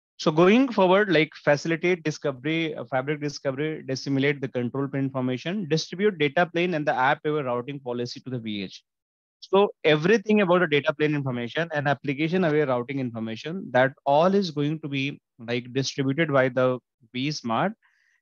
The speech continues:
And based on the V smart distribution, you basically get, like, or share the all routing information to the every devices,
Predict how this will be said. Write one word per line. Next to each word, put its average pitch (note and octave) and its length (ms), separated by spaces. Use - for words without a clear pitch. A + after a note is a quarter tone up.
And B2 240
based D#3+ 260
on F3+ 80
the E3 80
V D3 200
smart C#3+ 260
distribution, C3+ 680
you C#3+ 280
basically C#3 600
get, D#3 240
like, B2+ 300
or B2 140
share D3+ 480
the D3 140
all C3 200
routing B2+ 300
information A#2 560
to A#2 80
the C#3+ 200
every C#3+ 300
devices, G#2+ 580